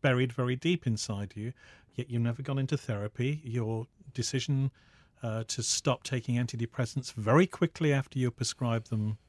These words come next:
is, is, you've made very clear. It's almost as if to say, "I'm burying that down there, mate, and nobody's ever gonna see it again."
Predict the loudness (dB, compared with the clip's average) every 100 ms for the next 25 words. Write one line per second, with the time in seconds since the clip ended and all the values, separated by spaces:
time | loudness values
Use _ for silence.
0 | _ _ _ -12 -6 -8 -4 -2 0 0
1 | -2 -4 -4 -8 -10 -8 -8 -10 -18 -8
2 | 0 2 4 2 0 0 0 0 -2 -2
3 | -4 -2 2 4 6 6 6 4 4 6
4 | 6 2 -2 -2 -4 -4 -4 0 2 4
5 | 4 4 2 0 2 0 0 -4 -4 -4
6 | -4